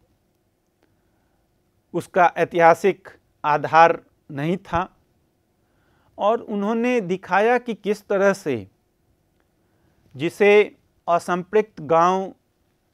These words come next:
और राज्य माना जाता था और यह जो खाई बताई जाती थी, उनके बीच, गांव और राज्य के बीच संरचनाएं, राजनैतिक संरचनाएं थीं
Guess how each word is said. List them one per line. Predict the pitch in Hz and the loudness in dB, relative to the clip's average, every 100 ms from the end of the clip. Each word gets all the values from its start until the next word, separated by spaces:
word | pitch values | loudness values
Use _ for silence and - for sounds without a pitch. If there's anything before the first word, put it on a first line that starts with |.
| _ _ _ _ _ | _ _ _ _ _
और | 170 175 180 - _ _ | 2 4 2 -2 _ _
राज्य | 160 151 165 139 160 - _ _ _ _ _ _ _ _ _ _ _ _ _ _ _ _ _ _ _ - 143 160 | 0 4 4 2 -12 -12 _ _ _ _ _ _ _ _ _ _ _ _ _ _ _ _ _ _ _ -20 -18 -6
माना | 147 165 175 | -4 0 0
जाता | 175 - 175 | 0 0 -4
था | - 165 170 | -2 -2 0
और | 165 156 | -2 -2
यह | 160 | -2
जो | 156 156 | 0 -4
खाई | - - 151 175 | -8 -4 -2 0
बताई | 151 147 151 | -2 -4 -4
जाती | 151 147 143 156 | -2 -4 -6 -10
थी, | - 185 185 - _ _ _ | -10 -12 -12 -14 _ _ _
उनके | - 208 202 - 240 | -8 -8 -6 -4 -4
बीच, | 139 220 220 - - _ _ _ | 0 2 0 -2 -18 _ _ _
गांव | 117 147 196 226 | -2 2 2 0
और | 196 202 | 0 0
राज्य | 165 160 170 165 | 4 4 4 0
के | 185 196 | -6 -4
बीच | 170 170 175 - - _ _ _ _ _ _ _ _ _ _ _ _ _ _ _ _ _ _ _ _ _ _ _ | -2 -2 -6 -8 -20 _ _ _ _ _ _ _ _ _ _ _ _ _ _ _ _ _ _ _ _ _ _ _
संरचनाएं, | _ - 165 175 170 180 175 185 180 | _ -6 -2 -2 -4 -2 0 0 0
राजनैतिक | 151 151 143 170 165 175 | 2 2 2 -4 -4 -8
संरचनाएं | - 156 160 - 165 175 175 | -6 -4 -4 -4 -2 -2 -2
थीं | - 180 185 | -8 -10 -10